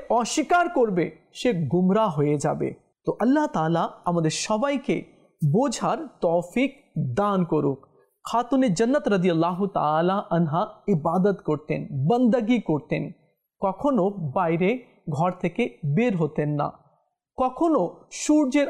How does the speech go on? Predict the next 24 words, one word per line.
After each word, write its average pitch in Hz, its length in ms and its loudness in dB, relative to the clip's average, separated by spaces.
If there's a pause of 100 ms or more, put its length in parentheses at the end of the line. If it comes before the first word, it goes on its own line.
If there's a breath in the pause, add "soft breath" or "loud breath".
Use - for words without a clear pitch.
আলো 214 380 0 (140)
তার 202 240 0 (320)
খালি 233 360 2
মাথাতে 190 760 0 (220)
পড়েনি, 175 840 2
অর্থাৎ 214 360 -2 (380)
সব 208 260 -4
সময় 190 240 -2
তিনি 190 300 0 (400)
পর্দা 160 460 0 (220)
করেই 190 400 2
থাকতেন। 147 600 -2 (240)
আর 247 80 0
তিনি 294 280 2
ওসিয়তও 233 540 2
করেছিলেন 170 720 0 (580)
যে 170 280 0
যেদিন 214 280 0
আমি 233 160 2
মারা 170 360 2
যাব, - 340 -4 (560)
তো 226 80 2
রাত্রে 208 400 0
যাতে 220 380 0